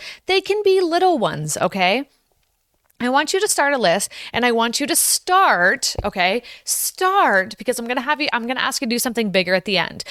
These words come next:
But I want you to start with at least ten successes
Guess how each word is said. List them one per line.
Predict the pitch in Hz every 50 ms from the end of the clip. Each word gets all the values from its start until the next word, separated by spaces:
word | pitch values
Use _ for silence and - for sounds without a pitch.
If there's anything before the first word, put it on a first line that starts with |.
| - - -
But | - 254
I | 269
want | 269 269 277 294 -
you | 339 359
to | 427 453
start | - - - - - - 294 247 202 202 190 185 202 254 294 - - - - - _ _ _ _ _ _ _ _ _ _ _ _ _ _ -
with | 220 262 240 240 240 - - - - _ _ _ _ _ _ _ _ _ _ _ _
at | 247 269 240 -
least | - 254 254 302 302 320 320 - - - - _
ten | - - 240 233 214 214 220
successes | 208 - - 214 - - 202 175 160 - - - - - - - -